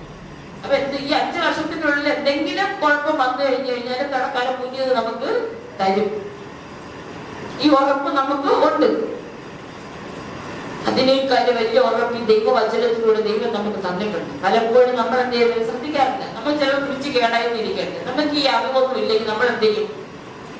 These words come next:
അയ്യോ, എന്റെ ഫ്രിഡ്ജ് കേടായിപ്പോയി, ആർക്ക് നന്നാക്കാനും അറിയത്തില്ല, നമ്മൾ ആക്രിക്ക് കൊടുക്കും.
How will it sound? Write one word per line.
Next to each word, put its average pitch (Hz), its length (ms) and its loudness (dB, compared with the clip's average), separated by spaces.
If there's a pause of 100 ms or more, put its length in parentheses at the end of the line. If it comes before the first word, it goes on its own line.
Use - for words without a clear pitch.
(560)
അയ്യോ, 233 320 2
എന്റെ 233 380 2
ഫ്രിഡ്ജ് 240 520 2 (640)
കേടായിപ്പോയി, 233 720 2 (920)
ആർക്ക് 262 400 2
നന്നാക്കാനും 254 920 0
അറിയത്തില്ല, 220 460 0
നമ്മൾ 226 240 2
ആക്രിക്ക് 233 920 0
കൊടുക്കും. 175 480 0